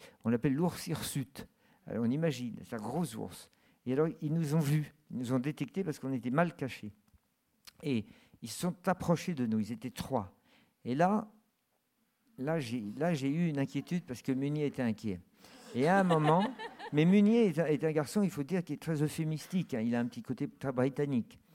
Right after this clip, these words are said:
Speaker 1: Et alors, à un moment, à un moment, les ours se sont a-, approchés, ils étaient à deux cents mètres de nous, puis à cent cinquante mètres,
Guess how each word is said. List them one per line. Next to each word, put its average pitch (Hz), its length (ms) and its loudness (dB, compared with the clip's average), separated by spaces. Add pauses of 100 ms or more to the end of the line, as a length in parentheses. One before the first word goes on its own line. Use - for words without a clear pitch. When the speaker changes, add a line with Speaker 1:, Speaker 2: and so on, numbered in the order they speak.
(300)
Speaker 1:
Et 131 80 0
alors, 143 220 2
à 160 100 0
un 185 40 4
moment, 165 500 2 (440)
à 123 80 -2
un - 20 0
moment, 147 280 4
les 147 260 0
ours 180 160 2
se - 160 -10
sont 127 340 -4
a-, 98 200 -2
approchés, 120 460 -2
ils 180 120 -6
étaient - 160 -4
à 113 60 2
deux 120 140 -2
cents 131 180 -2
mètres 127 180 -2
de 107 120 -2
nous, 151 260 0
puis 156 200 -6
à 147 60 0
cent 131 120 -10
cinquante 117 380 -8
mètres, 208 300 -4